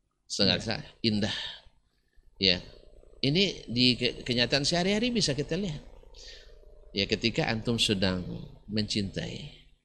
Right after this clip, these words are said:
Speaker 2: Jatuh cinta, Ustaz, ya?
Speaker 1: Jatuh cinta.
Speaker 2: <laughs>
Speaker 1: Ini jatuh cinta sungguhnya. Jatuh cinta. Subhanallah,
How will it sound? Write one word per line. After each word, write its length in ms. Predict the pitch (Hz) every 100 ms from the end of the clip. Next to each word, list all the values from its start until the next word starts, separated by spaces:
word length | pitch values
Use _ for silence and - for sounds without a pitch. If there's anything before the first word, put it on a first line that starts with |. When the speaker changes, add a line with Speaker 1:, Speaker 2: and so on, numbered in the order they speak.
| _ _
Speaker 2:
Jatuh 300 | - 123 127
cinta, 320 | 127 123 123
Ustaz, 160 | 110 117
ya? 160 | 131
Speaker 1:
Jatuh 160 | 165 185
cinta. 320 | 170 120 - - 190 139 127
Speaker 2:
<laughs> 280 | - - -
Speaker 1:
Ini 300 | 92 151 180
jatuh 180 | 208 101
cinta 240 | 104 98
sungguhnya. 540 | 98 117 170 170 107 - - _ - - - _ -
Jatuh 240 | 95 113
cinta. 340 | 147 120 95 - - - _ _ _ _ _ _ - _ - -
Subhanallah, 880 | - 117 120 156 147 101 92 -